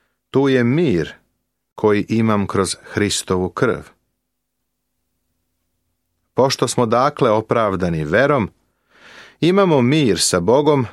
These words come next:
posredstvom Gospoda našega Isusa Hrista, kaže poslanica Rimljanima,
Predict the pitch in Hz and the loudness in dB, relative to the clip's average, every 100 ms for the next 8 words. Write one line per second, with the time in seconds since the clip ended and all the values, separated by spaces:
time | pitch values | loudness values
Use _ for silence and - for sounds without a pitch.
0 | - - 110 117 - 120 - 123 110 107 | -6 -2 0 0 -2 -4 -2 0 2 0
1 | 113 - 95 82 90 107 - 110 107 92 | 0 -2 -2 -2 -2 -2 -2 0 0 0
2 | - 85 - 90 117 123 - 80 - 85 | -2 -4 -4 -2 -2 -2 -4 -10 -6 -4
3 | 80 - 87 - 92 87 82 - 85 101 | -4 -4 -4 -2 -2 -2 -4 -4 -2 -2
4 | 104 101 87 80 | 0 0 -2 -4